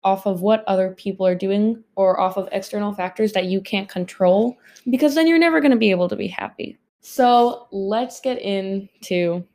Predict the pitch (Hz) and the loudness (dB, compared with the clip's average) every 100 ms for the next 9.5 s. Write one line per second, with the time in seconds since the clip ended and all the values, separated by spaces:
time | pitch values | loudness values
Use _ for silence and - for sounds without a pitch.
0 | _ _ - - 180 185 - - - - | _ _ -20 -6 -2 -2 -4 -10 -8 -12
1 | - - - - _ _ _ _ _ _ | -12 -18 -20 -20 _ _ _ _ _ _
2 | - - 247 269 - - - - _ _ | -18 -2 -2 -2 -6 -18 -20 -20 _ _
3 | 202 196 196 - - - - - - _ | -6 -6 -8 -12 -14 -14 -14 -20 -20 _
4 | _ _ _ _ _ _ 208 220 262 254 | _ _ _ _ _ _ -6 -4 -2 0
5 | 233 220 220 190 185 - _ 202 233 262 | -2 -4 -6 -8 -10 -16 _ -2 0 2
6 | 254 214 220 214 208 - _ 208 208 196 | 2 2 2 2 -2 -8 _ -4 -2 0
7 | 196 202 196 - 196 190 190 190 185 196 | -2 -4 -8 -8 -6 -4 -4 -6 -6 -4
8 | 208 214 214 214 208 - 208 196 202 196 | -2 -2 -2 -2 -4 -6 -4 -4 -4 -8
9 | - 190 190 185 | -10 -6 -6 -6